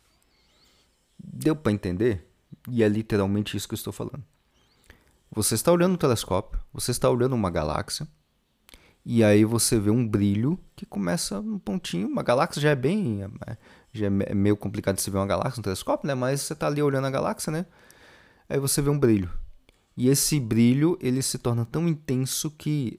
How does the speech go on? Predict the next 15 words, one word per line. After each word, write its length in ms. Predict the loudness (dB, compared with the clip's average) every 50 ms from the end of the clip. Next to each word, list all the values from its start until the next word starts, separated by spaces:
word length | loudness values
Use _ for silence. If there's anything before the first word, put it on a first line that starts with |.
| -12 -8
entre 320 | -6 -6 -4 -2 -2 -2
aspas, 400 | 0 0 -2 -2 -4 -6 -6 -6
durante 300 | -4 -4 -4 -4 -4 -4
um 40 | -6
determinado 560 | -6 -6 -6 -6 -6 -4 -4 -4 -6 -6 -10 -12 _ _
período 280 | -4 -4 -4 -4 -6 -6
de 120 | -10 -10
tempo, 360 | -6 -4 -2 -2 -2 -6 -10 -20 -20 -20 -20 -20 -20 _ 0
ele 280 | 2 2 4 2 2 2
ofusca 520 | 2 2 2 0 0 0 0 0 -2 -4 -4 2
o 120 | 2 2
brilho 340 | 2 2 0 0 2 0 0
da 160 | 2 2 0
galáxia 680 | 2 2 2 4 4 2 0 -2 -4 -4 0 0 0 0 -2
inteira. 880 | -2 -2 -2 -2 -2 -6 _ _ 0 0 0 0 -2 -2 -2 -4 -6